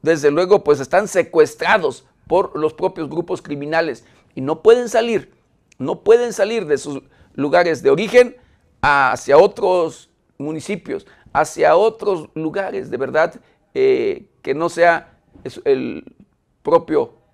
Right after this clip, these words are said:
municipio de donde son originarios. Así como usted lo escucha. Y, bueno, las mismas autoridades, eh, han llegado a algunos acuerdos, tanto municipales, estatales y federales,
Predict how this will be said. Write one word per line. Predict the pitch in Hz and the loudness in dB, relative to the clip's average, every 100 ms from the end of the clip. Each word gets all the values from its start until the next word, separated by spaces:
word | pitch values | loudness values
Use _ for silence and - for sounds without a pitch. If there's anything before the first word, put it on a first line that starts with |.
| - | -14
municipio | 135 127 151 131 143 131 | -12 -10 -10 -4 -2 -2
de | 127 | -4
donde | 120 123 117 | -6 -8 0
son | 151 147 - _ _ _ - | 2 2 -2 _ _ _ -12
originarios. | 139 127 131 127 113 101 - _ _ _ | -10 -10 -10 -6 -4 -6 -12 _ _ _
Así | 139 160 269 285 - _ _ _ - | -4 -2 -2 -4 -10 _ _ _ -4
como | 180 175 175 - | 0 2 2 0
usted | 156 - 202 208 - _ _ _ _ _ - | -8 -2 2 2 -2 _ _ _ _ _ -4
lo | 160 170 170 | 0 0 -2
escucha. | 156 - 220 127 - _ _ _ _ _ - | -6 -4 -4 -4 -8 _ _ _ _ _ -10
Y, | 131 - - - _ _ _ _ - | -10 -10 -20 -20 _ _ _ _ -18
bueno, | - 151 247 - _ _ - - | -4 -2 -2 -4 _ _ -14 2
las | 170 | 4
mismas | 175 226 226 214 | 4 4 4 6
autoridades, | 185 180 175 165 220 226 - - _ _ - | 4 4 2 6 8 8 4 -8 _ _ 0
eh, | 165 160 | 4 6
han | 165 214 | 6 6
llegado | 220 208 240 240 | 6 8 8 6
a | |
algunos | 220 240 233 | 2 -4 -6
acuerdos, | 240 - 233 131 123 - _ - | -2 4 4 4 -6 -8 _ -6
tanto | 135 127 151 | -4 -2 -4
municipales, | 151 147 143 165 190 208 - | -6 -8 0 6 6 4 0
estatales | 165 160 - 160 131 | -4 -4 0 0 -2
y | 143 | 0
federales, | 147 160 226 262 262 | 4 8 10 10 6